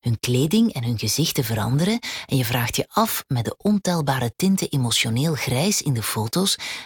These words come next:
wat ze meegemaakt hebben tijdens die vijfenveertig jaar. Maar je ziet ook hoe hun band sterker wordt met de jaren.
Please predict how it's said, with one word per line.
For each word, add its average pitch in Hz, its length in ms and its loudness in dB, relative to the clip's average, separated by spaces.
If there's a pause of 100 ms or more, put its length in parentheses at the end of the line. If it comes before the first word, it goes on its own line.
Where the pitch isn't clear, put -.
wat 180 260 2
ze - 120 2
meegemaakt 143 720 2
hebben 113 220 0
tijdens 135 280 -2
die 147 140 0
vijfenveertig 120 680 0
jaar. 139 440 -2 (840)
Maar 143 120 2
je 143 120 4
ziet 147 260 0
ook 247 360 0
hoe 180 200 2
hun 135 220 2
band 226 340 4
sterker 214 540 0
wordt 113 240 -2
met 117 120 -2
de 120 80 -2
jaren. 110 480 -2